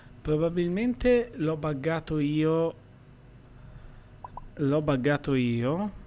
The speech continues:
cliccando questo, probabilmente. Infatti non ho sincronizzato il, no, no, no, ma non voglio gli sci io. No, no, no, no.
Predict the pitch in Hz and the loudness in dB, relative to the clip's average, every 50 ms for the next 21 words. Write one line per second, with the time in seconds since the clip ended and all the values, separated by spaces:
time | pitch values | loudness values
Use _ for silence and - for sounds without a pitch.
0 | - - - - - - 139 131 - - - 143 135 131 131 131 127 127 123 123 | -20 -20 -20 -20 -14 -12 -10 -10 -10 -6 -4 -2 -2 0 0 0 2 2 2 0
1 | 123 123 - - - - - - - - - - - - - - - - - - | 0 -4 -6 -12 -20 -20 -20 -20 -20 -20 -20 -20 -20 -20 -20 -20 -20 -12 -4 -2
2 | 139 113 107 101 - - - - 139 135 143 170 170 - - 123 117 117 113 113 | 0 0 0 -2 -6 -8 -6 -4 -4 -2 -2 -4 -4 -4 -4 -2 0 0 0 0
3 | 113 113 113 113 110 110 107 101 101 101 104 - - 127 127 143 165 175 - - | 0 0 -2 -2 -4 -4 -6 -6 -8 -8 -10 -6 -4 -4 -4 -4 -4 -8 -12 -16
4 | - - - - - - - - - - - - - - - - 135 117 - - | -20 -20 -20 -20 -20 -20 -20 -20 -20 -20 -20 -20 -20 -14 -8 -6 -6 -6 -4 -4
5 | - 151 151 - - - 139 131 131 135 - 143 135 139 135 135 139 151 160 156 | -4 -4 -4 -6 -4 -2 -2 0 -2 -2 -4 -4 -4 -2 -2 0 0 0 -2 -2
6 | - - - 143 135 120 135 131 131 131 131 123 120 120 131 135 139 131 - - | -2 -2 -2 -2 -2 -2 -2 -2 -2 -2 -2 -4 -4 -4 -2 -2 -2 -4 -4 -4
7 | 131 127 123 123 120 120 120 120 120 123 - - - - - - - - - - | -2 -2 -2 -2 -2 -4 -4 -4 -4 -6 -8 -12 -18 -20 -20 -20 -20 -20 -20 -20
8 | - - - - - - - - - - - - - - - 139 131 135 131 131 | -20 -20 -20 -20 -20 -20 -20 -20 -20 -20 -20 -20 -20 -10 -4 -2 0 0 2 2
9 | 131 131 131 131 131 135 160 147 127 120 120 120 120 143 151 131 123 120 113 110 | 2 0 0 0 -2 -4 -4 -6 -6 -6 -4 -2 -2 -2 0 0 -2 -2 -4 -6
10 | - - - 120 113 113 113 113 113 110 - - - - - - - - - - | -6 -6 -4 -4 -2 -2 -2 -4 -6 -8 -10 -16 -20 -20 -20 -20 -20 -20 -20 -20
11 | - - - - - - - - - - - - 135 131 131 131 135 131 131 131 | -20 -20 -20 -20 -20 -20 -20 -20 -20 -12 -6 -4 -4 -2 0 0 0 0 0 0
12 | 131 127 127 127 127 120 113 | 0 0 0 -2 -2 -4 -4